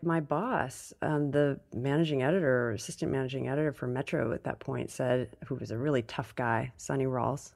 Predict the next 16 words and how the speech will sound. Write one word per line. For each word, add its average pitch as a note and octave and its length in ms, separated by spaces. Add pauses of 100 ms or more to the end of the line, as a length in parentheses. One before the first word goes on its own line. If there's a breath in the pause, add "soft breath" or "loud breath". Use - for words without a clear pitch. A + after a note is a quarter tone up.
(100)
um, C#3 320 (1040 loud breath)
he G3+ 360
said, D3 560
"I B2+ 220
wouldn't G#3 280
do, C#3 120
kid, A3 580
I D#3+ 120
wouldn't, G3+ 320 (240)
why, A#3 300
what B3 220
are F4+ 40
you D#4+ 80
doing C4+ 260
that - 160
for?" - 340